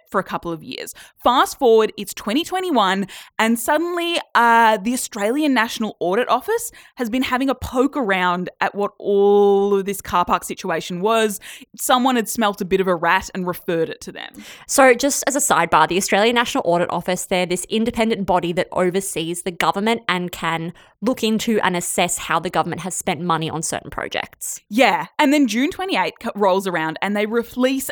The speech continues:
Speaker 1: a extremely scathing report stating that all of the forty-seven car park proposals were kinda dodgy.
Speaker 2: Okay, Matilda, what do you mean by kind of dodgy? <laughs>
Speaker 1: Okay.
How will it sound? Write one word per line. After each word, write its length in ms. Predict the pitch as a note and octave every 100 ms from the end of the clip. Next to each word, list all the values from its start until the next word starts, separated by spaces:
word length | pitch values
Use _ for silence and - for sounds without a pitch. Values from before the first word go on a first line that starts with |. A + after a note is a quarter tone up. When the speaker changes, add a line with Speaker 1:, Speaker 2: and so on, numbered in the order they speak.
| -
Speaker 1:
a 240 | A#3 A#3+ - C#4+ - - A3+
extremely 720 | G#3+ A3 G#3 A#3+ A#3+ A#3+ A#3 A#3
scathing 520 | - - E3+ F3+ F3
report 380 | E3 - - -
stating 460 | - G#3 G#3 G#3+ G#3
that 200 | G#3+ - _ _
all 540 | - B3 B3 B3+ B3+ -
of 240 | A3 G#3+ G3+
the 80 |
forty-seven 560 | A3+ G3+ G3+ G#3 F#3 F#3+
car 240 | - F#3+
park 200 | F#3+ F#3
proposals 640 | - F#3+ G3 G3 G3 F#3+ F#3 - - _
were 280 | G3+ G#3 F#3 - _ _
kinda 420 | - - G3 F3+
dodgy. 600 | F3+ E3 - - D3 - A3+
Speaker 2:
Okay, 260 | A#3+ G#3 F3
Matilda, 340 | G#3 A3+ F#3
what 260 | F#3+ G#3+ A3
do 80 |
you 100 | C4+
mean 220 | A3+ G3+ F#3
by 140 | E3+
kind 400 | - - D3 D#3+
of 160 | F3+ -
dodgy? 460 | - F#3 - F3 -
<laughs> 60 | - - - G#3
Speaker 1:
Okay. 460 | F#3+ G3 - -